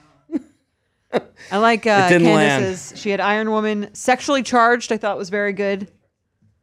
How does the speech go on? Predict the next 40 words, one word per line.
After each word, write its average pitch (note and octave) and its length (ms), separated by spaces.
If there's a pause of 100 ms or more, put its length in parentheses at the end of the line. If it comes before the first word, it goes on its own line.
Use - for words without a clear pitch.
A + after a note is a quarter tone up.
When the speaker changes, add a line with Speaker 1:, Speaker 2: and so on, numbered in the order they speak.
(480)
Speaker 2:
Yeah, A#2 220
very B2+ 300
good. A2 300
Speaker 1:
A - 20
rhythmic A3+ 440
arousal. G#3 680 (520)
Speaker 2:
Iron G3+ 260
Woman, E3+ 160
are D#3+ 60
you F3 160
a E3 40
Marvel E3+ 360
fan, F#3+ 320
Candace? G3 580 (460)
I G3 140
Speaker 1:
Oh, - 20
Speaker 2:
am F#3+ 60
Speaker 1:
I G3 80
didn't, G#3 200 (100)
Speaker 2:
too. G#2+ 80
Speaker 1:
I G#3 120
didn't A3 220
get G#3 180
that F#3 180
one, D#3+ 240
so F3 120
that D#3+ 140
makes D#3+ 200
sense. D#3 260
Okay. E3+ 260 (1600)
Speaker 2:
Yeah, C3+ 200
Speaker 1:
Okay. A#2+ 80 (100)
Speaker 2:
Iron D3 120
Man C#3 220
has, B2+ 260
is B2 180
like, A2+ 240
that's A#2+ 220
his A#2+ 120
whole A2+ 360